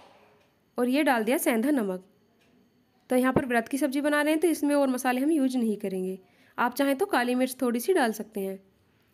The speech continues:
अब इसे अच्छे से मिक्स कर लेंगे और जब ये मसाला हमारा चिकनाई छोड़ देगा तो उसके बाद इसमें हम ऐड कर देंगे आलू। आलू को अच्छे से मिक्स करने के बाद उसमें डाल देंगे हम पानी। आप जैसी, अ, सब्ज़ी खाते हैं आप उस, अपनी पसंद के अनुसार पानी डालिएगा। मैंने अपनी पसंद के अनुसार डाला है।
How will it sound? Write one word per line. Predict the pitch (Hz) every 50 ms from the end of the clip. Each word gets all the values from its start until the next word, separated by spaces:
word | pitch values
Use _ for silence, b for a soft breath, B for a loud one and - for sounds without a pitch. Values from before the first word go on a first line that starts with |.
| _ -
अब | - 220
इसे | 226 - 247
अच्छे | 240 - 254
से | 247 254 226
मिक्स | 220 226 220 - -
कर | - 294 294
लेंगे | 302 311 320 311 370 523 - - - _ _ _ _ _ _ _ _ _ _ _ _ _ _ _ _ _ _ _ _ _ _ _ _ _ _ _ -
और | 247
जब | 214 240 262 277
ये | 311 320 330 330
मसाला | 320 302 277 269 277 254 262 262
हमारा | 269 262 254 247
चिकनाई | 247 - 233 - 233 220 208
छोड़ | 214 240 247 247 247
देगा | 277 285 330
तो | 330 381
उसके | 330 - - 277
बाद | 233 247 247 240 226 - - - -
इसमें | 226 - - 254 247
हम | 247 294 381 440 - - -
ऐड | 233 233 214
कर | 226 - 214
देंगे | 202 196 214 262 320
आलू। | 330 - 214 196 190 185 185 202 - _ _ -
आलू | 240 240 240 269 320
को | 311 392
अच्छे | 381 381 - 370
से | 381 392
मिक्स | 302 269 262 -
करने | - 311 302 302
के | 311
बाद | 311 330 339
उसमें | 330 - - 330
डाल | 285 247 226 220
देंगे | 226 233 233 262
हम | 302 370
पानी। | - 233 214 202 202 208
आप | - 226 240 240 254
जैसी, | 240 233 240 - 320 339 349
अ, | 339 - - - - - _ _ _ - 233 233 233 233
सब्ज़ी | 233 - 233 208 233 277
खाते | 269 262 233 226 233 254
हैं | 262 311
आप | 370 381 320
उस, | 277 247
अपनी | 262 226 277 285
पसंद | - 262 269 262 254
के | - 262
अनुसार | 254 254 277 269
पानी | 277 240 226 226
डालिएगा। | 220 226 220 220 226 220 311
मैंने | 330 294 262 269
अपनी | 277 320 302
पसंद | - 254 - 233 220
के | - 214
अनुसार | 208 - 269 302
डाला | 262 226 196 196 196 202
है। | 196 220